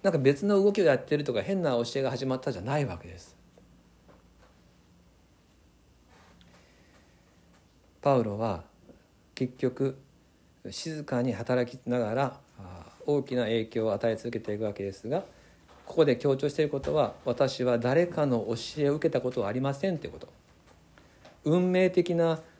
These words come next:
死との出会いもなかったよ」と。ただ、初めにイエス・キリストに出会い、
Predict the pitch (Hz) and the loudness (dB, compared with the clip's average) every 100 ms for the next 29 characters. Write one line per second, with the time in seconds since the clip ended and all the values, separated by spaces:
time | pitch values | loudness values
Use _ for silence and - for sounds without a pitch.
0 | _ - - 190 147 113 113 139 113 143 | _ -4 0 4 4 4 4 4 4 0
1 | 151 - 120 131 - - - - - - | -2 0 0 0 -6 -20 -20 -20 -20 -20
2 | - - - - - - - - - - | -20 -20 -20 -20 -20 -20 -20 -20 -20 -20
3 | - - 190 151 - - - - - - | -20 6 8 8 4 -10 -20 -20 -20 -6
4 | 139 156 196 233 240 240 247 247 - 190 | 0 2 4 6 8 8 6 2 0 4
5 | 220 214 - - 151 160 - 151 143 127 | 4 4 -8 -6 -2 -2 -2 -2 -2 0
6 | 139 151 147 160 | 0 0 -2 -6